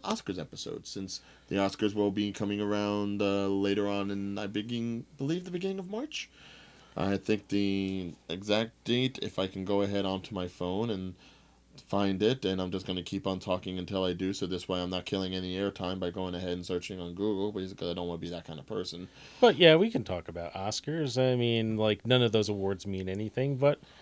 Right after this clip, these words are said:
Speaker 2: hey, neither does wrestling, so it fits in what we talk about.
Speaker 1: March fourth. It
Speaker 2: March
Speaker 1: happens on
Speaker 2: fourth.
Speaker 1: March fourth, so if we can do
Speaker 2: March
Speaker 1: anything
Speaker 2: fourth?
Speaker 1: March fourth. March fourth.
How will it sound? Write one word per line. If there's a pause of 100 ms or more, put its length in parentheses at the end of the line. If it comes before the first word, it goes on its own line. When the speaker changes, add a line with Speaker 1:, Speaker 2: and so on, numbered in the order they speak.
(140)
Speaker 2:
hey,
neither
does
wrestling,
so (460)
it
fits
in
what
we
talk
about. (440)
Speaker 1:
March
fourth. (120)
It
Speaker 2:
March
Speaker 1:
happens
on
Speaker 2:
fourth.
Speaker 1:
March
fourth,
so
if
we
can
do
Speaker 2:
March
Speaker 1:
anything
Speaker 2:
fourth? (320)
Speaker 1:
March
fourth. (160)
March
fourth.